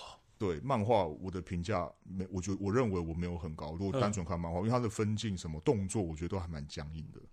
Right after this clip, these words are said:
Speaker 2: 哦，是僵硬啊。
Speaker 1: 对，但是你动画我给它评价很高。
Speaker 2: 哦，真的假的？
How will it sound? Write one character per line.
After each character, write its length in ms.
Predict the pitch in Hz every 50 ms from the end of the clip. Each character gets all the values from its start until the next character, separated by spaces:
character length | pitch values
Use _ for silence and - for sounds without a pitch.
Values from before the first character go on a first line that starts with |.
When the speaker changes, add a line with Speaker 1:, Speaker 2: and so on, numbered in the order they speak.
| - - - - -
Speaker 2:
哦， 240 | - 135 120 107 104
是 260 | - - - 147 139
僵 240 | 120 - 117 101 107
硬 160 | 113 104 92
啊。 120 | 87 87 - - -
Speaker 1:
对， 220 | - 95 85 76
但 160 | - 156 160
是 160 | 147 - 160 120
你 120 | 104 92 82
动 280 | - 151 127 107 95
画 120 | 92 113 95
我 120 | 87 85
给 80 | 80 82
它 120 | 82 85
评 180 | - - - 78
价 140 | - 85 80
很 120 | 73 -
高。 220 | - 71 80 104 - - - -
Speaker 2:
哦， 60 | - -
真 160 | - 151 180
的 60 | 180
假 220 | - - 95 87
的？ 160 | 87 92 90